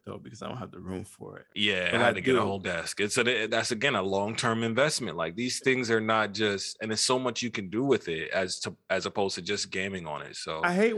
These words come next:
Speaker 1: I hate when people sit here and shit on people for what they like, 'cause it's
Speaker 2: for
Speaker 1: just
Speaker 2: what
Speaker 1: like
Speaker 2: they enjoy. I hate that too, man, 'cause it, as long as you're not hurting nobody and it's not,
Speaker 1: And you
Speaker 2: you
Speaker 1: mind your own
Speaker 2: know
Speaker 1: fucking business, man. It's
Speaker 2: <laughs>
Speaker 1: like,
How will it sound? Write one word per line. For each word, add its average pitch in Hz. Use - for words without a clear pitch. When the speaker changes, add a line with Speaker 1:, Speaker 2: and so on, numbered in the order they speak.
Speaker 1:
I 160
hate 196
when 170
people 165
sit 147
here 131
and 107
shit -
on 107
people 110
for -
what 101
they 101
like, 92
'cause 120
it's 151
Speaker 2:
for 120
Speaker 1:
just 110
Speaker 2:
what 120
Speaker 1:
like -
Speaker 2:
they 131
enjoy. 131
I 98
hate 131
that 127
too, 127
man, 95
'cause 104
it, 110
as 117
long 165
as 147
you're 151
not 131
hurting 147
nobody 131
and 104
it's 101
not, 107
Speaker 1:
And 143
you 175
Speaker 2:
you 156
Speaker 1:
mind 156
your 165
own 165
Speaker 2:
know -
Speaker 1:
fucking 156
business, 127
man. 127
It's 101
Speaker 2:
<laughs> 123
Speaker 1:
like, 113